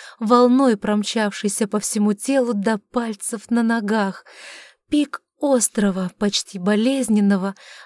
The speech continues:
но упоительно сладкого напряжения. Оно накрыло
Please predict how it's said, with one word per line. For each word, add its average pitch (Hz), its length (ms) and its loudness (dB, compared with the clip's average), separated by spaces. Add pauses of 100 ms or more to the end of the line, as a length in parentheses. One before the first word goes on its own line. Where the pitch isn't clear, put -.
но 294 260 4
упоительно 269 880 0
сладкого 214 880 -2
напряжения. 196 1000 0 (640)
Оно 240 320 2
накрыло 220 680 0